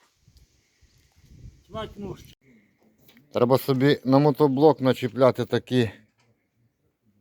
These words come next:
Speaker 2: грузи, да? Ну, та й тоді будемо редуктора робити.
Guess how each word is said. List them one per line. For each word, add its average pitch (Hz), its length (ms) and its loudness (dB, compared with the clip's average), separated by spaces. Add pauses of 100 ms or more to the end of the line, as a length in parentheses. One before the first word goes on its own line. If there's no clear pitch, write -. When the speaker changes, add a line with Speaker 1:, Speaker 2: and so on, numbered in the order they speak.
(560)
Speaker 2:
грузи, 104 460 0
да? 127 300 0 (1900)
Ну, 110 200 0
та 123 120 2
й 117 60 4
тоді 123 280 -2
будемо 131 340 2
редуктора 107 560 0
робити. 95 480 -4